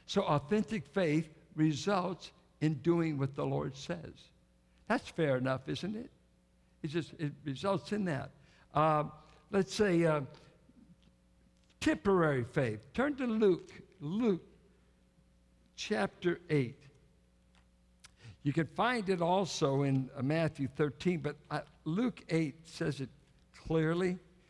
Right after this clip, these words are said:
Just different kinds of faith that, uh,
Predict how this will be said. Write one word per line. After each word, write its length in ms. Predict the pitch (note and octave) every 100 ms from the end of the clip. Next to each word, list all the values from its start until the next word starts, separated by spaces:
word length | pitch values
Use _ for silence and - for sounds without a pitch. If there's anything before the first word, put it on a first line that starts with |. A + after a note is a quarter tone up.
| _ _
Just 320 | - A3+ - -
different 440 | C#4 A#3+ B3+ -
kinds 520 | - F#3+ A3 A3+ F3+
of 140 | F#3 C3 - _ _ _ _ _ _
faith 520 | - F3 G3 G#3+ -
that, 320 | C3+ - -
uh, 260 | B2+ A#2